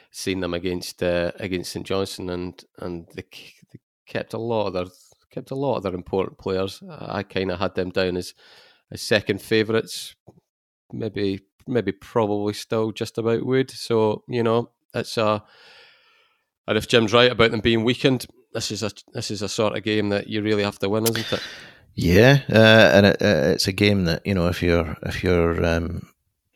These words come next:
Speaker 2: if you consider yourself a title challenger or you want to go and win a,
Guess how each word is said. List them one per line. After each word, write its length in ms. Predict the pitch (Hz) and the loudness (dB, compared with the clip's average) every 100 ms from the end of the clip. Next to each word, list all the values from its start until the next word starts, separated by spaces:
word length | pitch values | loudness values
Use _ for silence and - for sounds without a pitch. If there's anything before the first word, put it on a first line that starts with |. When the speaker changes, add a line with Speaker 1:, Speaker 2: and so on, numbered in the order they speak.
| _ _ - | _ _ -6
Speaker 2:
if 200 | 104 - | -4 -2
you 60 | |
consider 480 | - 87 - 101 92 | -2 0 2 4 4
yourself 760 | 90 85 - 87 85 - - - - | 2 0 0 0 0 -4 -8 -10 -14
a 40 | - | -2
title 320 | - 98 80 | 2 2 0
challenger 600 | - 98 101 98 95 95 | 2 4 4 4 4 4
or 120 | 85 | 4
you 140 | 85 85 | 2 0
want 180 | 90 69 | -2 -2
to 80 | |
go 120 | 73 90 | 0 0
and 140 | 85 | 2
win 140 | 87 | 0
a, 80 | 82 | -2